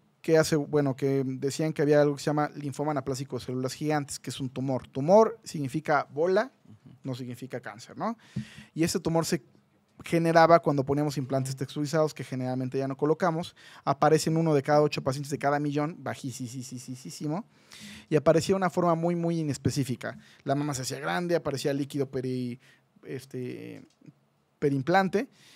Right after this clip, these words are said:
Speaker 1: ¿Y cómo se curaba o cómo se cura? Quitas el implante con la cápsula y listo. De todos estos pacientes que son tan poquitos,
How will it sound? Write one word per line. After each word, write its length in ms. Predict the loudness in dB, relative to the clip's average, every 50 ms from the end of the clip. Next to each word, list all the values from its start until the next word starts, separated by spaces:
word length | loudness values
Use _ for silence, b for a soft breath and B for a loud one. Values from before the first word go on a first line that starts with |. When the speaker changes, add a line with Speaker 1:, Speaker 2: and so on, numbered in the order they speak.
| b b b
Speaker 1:
¿Y 580 | -8 -6 -4 -4 -2 -2 -2 -2 0 0 -2 -2
cómo 220 | -4 -4 -4 -4
se 100 | -4 -2 0
curaba 420 | 4 8 10 10 10 10 8 6
o 80 | 4 2
cómo 180 | 0 -2 -2
se 120 | -2 -2 0
cura? 320 | 4 6 8 8 8 6
Quitas 320 | 2 -4 -4 -4 -4 -4
el 80 | -4 -4
implante 280 | -2 -2 -2 0 0 0
con 120 | 0 0
la 80 | 0 2
cápsula 520 | 2 2 4 4 6 8 8 6 6 2 _ _ _ _ _ _ _ _ _ 2
y 60 | 4
listo. 320 | 4 4 4 0 -4 -12 -18 -20 -20 _ B B B B B B B B B
De 100 | B 4
todos 200 | 8 8 8 8
estos 180 | 8 6 0 0
pacientes 280 | 2 2 2 0 -2 -4
que 80 | -2
son 140 | -2 -2 0
tan 180 | 0 -2 -2 -2
poquitos, 560 | -6 -8 -8 -6 -2 0 0 0 0 -2